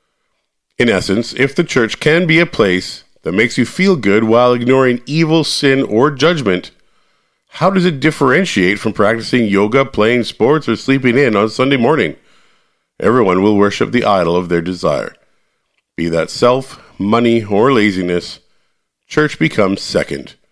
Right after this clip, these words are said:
third, fourth, or even last place on our list of things to do, and the cacophony of rationalization is deafening.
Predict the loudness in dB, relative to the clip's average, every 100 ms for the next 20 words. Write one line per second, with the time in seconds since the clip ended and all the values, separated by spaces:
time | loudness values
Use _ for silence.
0 | _ _ _ _ -2 0 0 -2 -10 _
1 | _ -6 0 2 0 -4 _ _ _ _
2 | _ _ -2 0 2 2 2 2 0 -4
3 | -2 0 0 -2 0 2 0 0 -2 -4
4 | 0 -2 -2 -4 -2 0 0 -2 -8 _
5 | _ _ _ _ -6 -4 -2 -2 2 0
6 | 0 0 0 0 2 2 2 0 0 0
7 | 0 -2 -6 -10 -10 _ _ _ -14 -8
8 | -2 -2 -4 -10